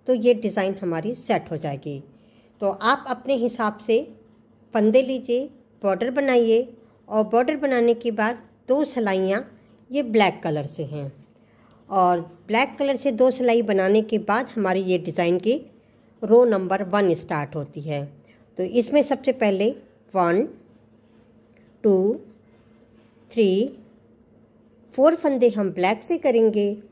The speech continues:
और अब यहाँ पे हमारा वाइट आएगा। तो वन हम वाइट से करेंगे, अब फिर ब्लैक कलर से वन, टू, थ्री,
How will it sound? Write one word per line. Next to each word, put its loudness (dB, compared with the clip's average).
और -2
अब -4
यहाँ -2
पे -2
हमारा 0
वाइट 0
आएगा। -8
तो 2
वन 2
हम 0
वाइट 0
से -4
करेंगे, 2
अब -2
फिर 6
ब्लैक 2
कलर 0
से -4
वन, 2
टू, 2
थ्री, 2